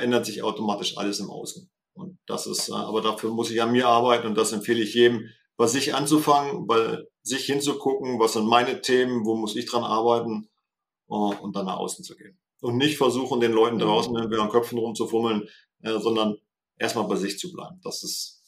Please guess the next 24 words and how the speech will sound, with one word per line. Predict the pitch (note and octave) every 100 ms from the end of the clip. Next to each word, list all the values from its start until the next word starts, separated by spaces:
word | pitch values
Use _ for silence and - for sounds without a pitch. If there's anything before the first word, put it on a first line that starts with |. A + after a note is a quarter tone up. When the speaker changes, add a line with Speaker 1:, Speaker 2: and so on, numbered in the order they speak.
| -
Speaker 1:
meine | - G#2
Botschaft, | - - - G2 -
die | - F#2 - _ _
ich | - -
habe. | F#2+ F2 - _ _ _ _
Speaker 2:
Danke | C#3+ G3 G3
dir, | F#3 D#3+
Henning. | D#3 D#3+ D#3 D#3 - - - - - - -
Sehr, | - - F#3+ F#3
sehr | F3 E3+ E3 E3
wertvoll. | D#3+ E3 - D3 D3 D#3+ D#3+
Und | D#3+ D#3+ - _ _
ja, | E3+ D#3 D#3 - _
das | D#3+ E3
ist | - -
eigentlich | E3+ F3 - -
der | F3 E3+
Kern, | - F#3 F#3
der | F#3+ F3
alles | - F3 F3+
ausmacht | - F3 F#3+ E3 D#3 -
und | E3
sich | E3 -
auch, | E3 -